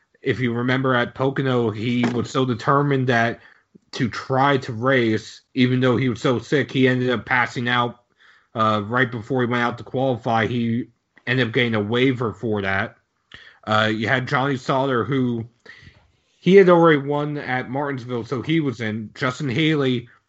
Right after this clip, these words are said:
ended up blowing an engine during the race, but he won thanks to Todd Gilliland's misfortune last week, so he's in. And Matt Crafton, he just, it's just the end of a atrocious season for him.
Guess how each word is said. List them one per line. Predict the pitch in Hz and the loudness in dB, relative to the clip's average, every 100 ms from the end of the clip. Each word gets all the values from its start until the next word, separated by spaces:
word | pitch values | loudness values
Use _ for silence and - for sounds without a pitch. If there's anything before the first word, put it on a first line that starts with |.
| - - - | -20 -18 -2
ended | 143 143 | 2 2
up | 131 | -2
blowing | 131 139 143 135 | 0 2 2 2
an | 127 | 2
engine | 135 143 135 123 | 0 -2 -4 -2
during | 120 117 | -2 -2
the | 113 | -2
race, | 117 110 - | -2 -2 -6
but | 127 | -8
he | 113 160 | -4 -4
won | 147 135 131 131 127 - _ _ | -2 0 0 0 -4 -10 _ _
thanks | 127 117 - | -4 -4 -6
to | 117 | -6
Todd | - 131 101 | 0 0 2
Gilliland's | 175 170 131 120 | 2 2 0 -4
misfortune | 143 123 - - 131 113 131 117 | -6 -6 -6 -6 -4 -4 -4 -2
last | 143 151 - | -2 -2 -4
week, | 117 110 107 - _ | -2 -2 -4 -18 _
so | - 104 | -6 -2
he's | 143 165 131 | 0 0 0
in. | 123 117 135 - - - _ | 0 -2 -6 -10 -20 -20 _
And | 117 113 113 | 0 0 2
Matt | 123 143 | 0 0
Crafton, | - 143 156 - 127 110 110 - _ _ _ _ - - | 0 2 0 -2 -6 -4 -6 -10 _ _ _ _ -20 -14
he | - 180 | -6 -4
just, | 160 151 127 - _ _ _ _ | -2 -4 -6 -16 _ _ _ _
it's | 151 131 - | -4 -4 -2
just | 160 143 | -2 0
the | 143 127 | 2 2
end | 131 | 2
of | 131 123 | 0 -2
a | 123 120 120 | -2 -2 -6
atrocious | 120 - 127 110 107 | -8 -4 -4 -4 -8
season | - 120 113 110 104 | -6 -4 -4 -6 -6
for | 113 107 | -4 -4
him. | 104 | -4